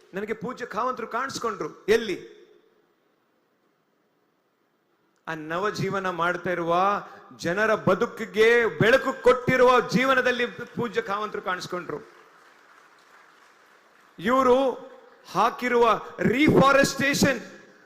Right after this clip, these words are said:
ಮರದಲ್ಲಿ ಒಂದು ಹಕ್ಕಿ ಬಂದು ಗೂಡು ಕಟ್ಟಿ ಮೊಟ್ಟೆ ಇಟ್ಟು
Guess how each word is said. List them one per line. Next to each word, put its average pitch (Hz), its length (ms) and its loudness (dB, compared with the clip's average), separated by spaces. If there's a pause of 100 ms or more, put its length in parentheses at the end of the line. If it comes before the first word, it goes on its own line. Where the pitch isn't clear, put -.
(200)
ಮರದಲ್ಲಿ 233 880 -2 (180)
ಒಂದು 214 380 2
ಹಕ್ಕಿ 226 420 -2
ಬಂದು 233 360 -2
ಗೂಡು 262 460 -2
ಕಟ್ಟಿ 262 800 -4 (300)
ಮೊಟ್ಟೆ 240 440 -2
ಇಟ್ಟು 262 540 -2